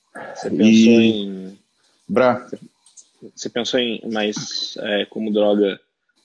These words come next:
Speaker 1: anabólica? Você pensou no, no ácido zolen-, zolendrônico anual, a clasta?
Speaker 2: Então, ela já tinha feito uma, ela já tinha, ela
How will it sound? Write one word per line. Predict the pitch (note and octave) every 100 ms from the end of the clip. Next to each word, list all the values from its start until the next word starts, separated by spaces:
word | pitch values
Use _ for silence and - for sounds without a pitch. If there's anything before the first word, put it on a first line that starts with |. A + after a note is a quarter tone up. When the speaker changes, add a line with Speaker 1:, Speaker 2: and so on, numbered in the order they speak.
| _
Speaker 1:
anabólica? | G#2 G2+ F#2 F#2 G#2+ A2 G2+ G2+
Você | G2 -
pensou | G#2 - A2
no, | G#2 G2 F#2
no | F#2+ G2
ácido | G#2 G2+
zolen-, | G2+ G2 G2 G2
zolendrônico | G#2+ G2+ F#2+ G2+ G2 F#2+
anual, | F#2+ G2+ G#2+ G2 -
a | -
clasta? | - G#2+ G#2+ - - _ _ _ _ _ _ _ _ _ -
Speaker 2:
Então, | D3 C#3 A#2+ G#2+ G2
ela | A#2 B2+
já | C3+
tinha | C#3 - D#3+ D#3
feito | - C#3+ C#3 C3
uma, | A#2 A2 G#2 G2 F#2 E2+ E2+ - _ _ -
ela | G#2+
já | A#2 B2
tinha, | - C#3+ C3+ A2
ela | G#2+ A2+